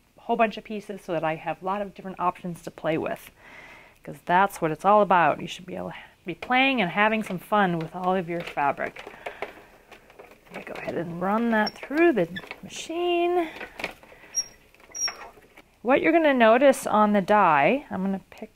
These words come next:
some of these little shapes off so that you can see each of these. We've got two of the little rectangles. We have these little shapes, the little half square triangles,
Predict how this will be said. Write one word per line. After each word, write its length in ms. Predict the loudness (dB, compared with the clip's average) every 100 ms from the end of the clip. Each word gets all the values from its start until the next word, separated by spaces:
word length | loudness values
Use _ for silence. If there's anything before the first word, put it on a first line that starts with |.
| _ -10
some 220 | -6 -2
of 60 |
these 240 | -2 -2 -4
little 160 | -4
shapes 440 | -4 2 0 0 -6
off 220 | -6 -6
so 160 | -10 -10
that 100 | -8
you 120 | -8
can 160 | -8
see 380 | -10 -6 -4 -2
each 340 | -4 -8 -8 -10
of 140 | -10
these. 600 | -6 -4 -2 -4 -8 -14 -16 -20 _ _ _ _ _ _ _ _ _ _ _ _
We've 80 | -20
got 120 | -20 _
two 300 | -6 -2 0
of 40 | 0
the 80 | -2
little 240 | -6 -8
rectangles. 1200 | -8 -10 _ -10 -8 -6 -6 -4 -4 -6 -10 -20 -20 _ _ _ _ _ _ _ -6
We 140 | -2
have 340 | 4 4 2 -6 -2
these 220 | 0 2
little 300 | 2 2 0
shapes, 460 | 0 2 2 -2 -4
the 80 |
little 300 | 2 4 4
half 360 | 2 0 2 0
square 240 | 0 0
triangles, 880 | 2 0 2 2 2 0 -2 -6 -14